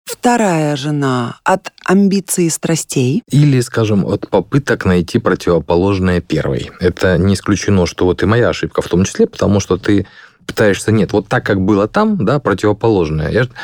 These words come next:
Speaker 2: хочу пробовать что-то совсем другое, исправить, чтобы эту ситуацию, как она была. Но выясняешь, что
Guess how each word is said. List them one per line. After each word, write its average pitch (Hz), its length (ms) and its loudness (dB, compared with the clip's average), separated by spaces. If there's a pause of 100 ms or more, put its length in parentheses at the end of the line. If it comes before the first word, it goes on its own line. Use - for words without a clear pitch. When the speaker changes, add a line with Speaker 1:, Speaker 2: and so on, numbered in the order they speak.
Speaker 2:
хочу 107 320 2
пробовать 113 280 0
что-то - 180 -4
совсем 110 360 0
другое, 107 640 0
исправить, 113 440 0
чтобы 82 280 -4
эту - 140 -6
ситуацию, 95 500 0
как 82 140 -2
она 95 140 2
была. - 320 -2 (280)
Но 127 160 2
выясняешь, 135 440 0
что 92 460 0